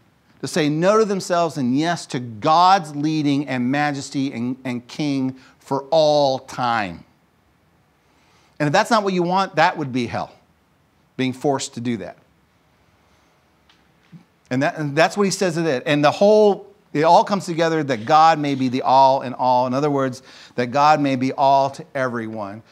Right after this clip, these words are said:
Christ sets that example, and then we follow him example, 'cause that is what eternity's about. It's not, remember, I always say, heaven is not a reward for the good. We are no, none of us are good. Jesus kinda good.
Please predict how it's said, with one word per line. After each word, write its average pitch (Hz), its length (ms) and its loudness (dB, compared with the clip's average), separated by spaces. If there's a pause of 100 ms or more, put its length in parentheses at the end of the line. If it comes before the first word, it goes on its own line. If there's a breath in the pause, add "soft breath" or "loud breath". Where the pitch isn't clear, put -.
(140 soft breath)
Christ 160 380 0
sets 151 200 -4
that 147 120 0
example, 165 480 -4
and 135 80 -4
then 123 80 -4
we 127 140 -4
follow 156 360 0
him 147 100 -4
example, 151 360 -6
'cause 123 220 -12
that 190 360 0
is - 140 -10
what 151 220 -4
eternity's 131 580 -6
about. 123 460 -6 (580 soft breath)
It's 131 180 -8
not, 185 420 2
remember, 147 300 -2
I 131 120 2
always 151 260 0
say, 127 180 -4
heaven 147 320 -2
is 131 140 -6
not 135 220 -2
a 156 40 -2
reward 143 500 0
for 175 120 -8
the 156 100 -4
good. 113 400 -6
We 113 140 -8
are 113 100 -4
no, 127 380 -4
none 143 220 0
of 113 80 -6
us 110 140 -12
are 104 60 -8
good. 92 280 -12 (800 soft breath)
Jesus 131 380 -2
kinda 101 240 -8
good. 98 260 -14